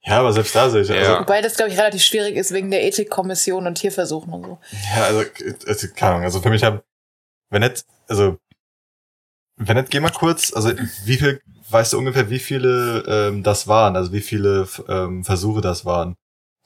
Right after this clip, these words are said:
Speaker 1: Grad, also wie viele Forschungsergebnisse das insgesamt waren, dieser Verleihung?
Speaker 2: Äh, hier steht, äh, hier ist von zehn Studien die Rede.
Speaker 1: Okay.
Speaker 2: Ach so, nee, aber,
Speaker 1: Vielleicht
Speaker 2: nee,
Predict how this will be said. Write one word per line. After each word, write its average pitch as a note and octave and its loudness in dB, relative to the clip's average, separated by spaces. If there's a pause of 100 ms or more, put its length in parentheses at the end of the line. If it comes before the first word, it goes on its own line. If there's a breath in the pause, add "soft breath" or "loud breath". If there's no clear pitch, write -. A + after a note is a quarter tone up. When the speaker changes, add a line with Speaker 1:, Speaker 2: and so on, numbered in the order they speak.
Speaker 1:
Grad, F2+ 0
also F2+ -2
wie G2 0
viele F#2 0
Forschungsergebnisse F#3 -2
das - -6
insgesamt F2 -4
waren, E2+ -2
dieser E2+ -4 (580)
Verleihung? F2 2
Speaker 2:
Äh, G2 -2
hier C3+ -2
steht, - -4
äh, B2+ 4
hier B2+ 0
ist C#3 -6
von C3 -2
zehn C3+ 2
Studien A2 -4
die F#2 -6
Rede. F#2 -6 (1300)
Speaker 1:
Okay. B2 2
Speaker 2:
Ach - 4
so, D3+ 2
nee, D3+ 4
aber, B2+ 4
Speaker 1:
Vielleicht C3 4
Speaker 2:
nee, C3+ 0